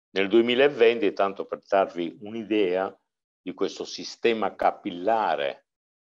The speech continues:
che la Corepla ha nella raccolta degli imballaggi in plastica, sono stati raccolti u-,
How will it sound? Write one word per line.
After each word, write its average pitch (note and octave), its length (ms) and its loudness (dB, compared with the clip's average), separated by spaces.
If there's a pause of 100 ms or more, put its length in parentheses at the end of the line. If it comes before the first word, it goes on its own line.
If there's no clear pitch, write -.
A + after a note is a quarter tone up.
(220)
che D2+ 140 -12
la D2 140 -8
Corepla F2+ 580 -2
ha E2+ 440 -2
nella D2+ 300 -8
raccolta - 760 -6 (300)
degli C#2+ 220 -14
imballaggi D#2 640 -8
in D2+ 120 -18
plastica, - 720 -4 (920)
sono A#2+ 200 -2
stati G#2 340 0
raccolti F2 840 -2 (880)
u-, - 320 -14